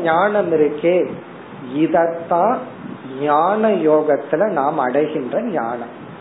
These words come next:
அதாவது அவஸ்தாத்ரயம், திருஷ்ய விவேகம், ஜீவ பிரம்ம ஐக்கியம்.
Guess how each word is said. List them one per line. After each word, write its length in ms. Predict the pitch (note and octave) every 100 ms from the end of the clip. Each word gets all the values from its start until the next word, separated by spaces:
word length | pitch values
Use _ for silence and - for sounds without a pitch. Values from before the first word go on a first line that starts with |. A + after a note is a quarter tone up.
| - - - - - -
அதாவது 480 | F3 F3 F3 E3 D#3
அவஸ்தாத்ரயம், 1080 | C#3 D3+ E3+ - E3+ D#3+ - D#3 D#3 G3 C4+ - D3 C3+ E3 -
திருஷ்ய 440 | D#3 D#3+ - D#3+
விவேகம், 640 | C#3+ C#3 D#3 D#3 D#3 A#3 D4+ - - - - -
ஜீவ 420 | - F3+ F3+ F3+
பிரம்ம 460 | - D3 B2+ C3+ A#3 -
ஐக்கியம். 540 | D3 - - C#3 A2+